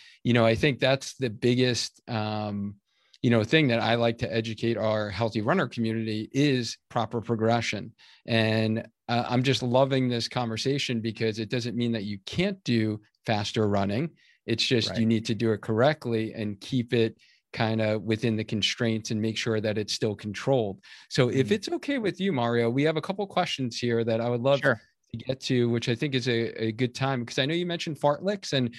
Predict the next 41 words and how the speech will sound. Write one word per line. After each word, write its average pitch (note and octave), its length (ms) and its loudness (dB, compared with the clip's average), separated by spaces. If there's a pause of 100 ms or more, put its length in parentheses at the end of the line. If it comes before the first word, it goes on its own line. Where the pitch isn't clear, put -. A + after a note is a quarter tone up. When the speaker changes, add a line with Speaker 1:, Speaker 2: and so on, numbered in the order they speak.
(160)
Speaker 1:
for D#3 80 2
those F3 260 4
that E3+ 120 2
Speaker 2:
Mm-hmm. A2+ 100 -6
Speaker 1:
aren't E3+ 280 -2
familiar C3+ 400 0
with A#2+ 180 -2
the B2+ 60 -2
term, A#2 380 -2 (300)
um, B2 420 4
what, F#3+ 420 2 (200)
uh, C#3+ 380 0 (120)
what's E3 280 -4
an G#2+ 60 0
example B2+ 600 -2
of, G#2+ 80 -4
like, A2 160 0
a G#2 80 -2
fartlek C3+ 440 0
run? E3 380 -2
And B2 180 0
then B2+ 540 -2 (160)
what D3 160 2
are F3+ 80 4
the D#3 120 0
benefits B2 580 -4
of G2+ 120 -8
fartleks? - 720 -6 (120)
Hildy A2+ 320 2
wants G#2+ 240 -4
to C3+ 60 4
Speaker 2:
So, C3+ 60 4
Speaker 1:
know. A2 200 -6 (520)
Speaker 2:
so - 220 2
fartlek G3 540 6
is, C3 320 0
is C3 120 0
Swedish D3 540 2
for - 160 -2
speed A#2 500 0
play. G2 360 -4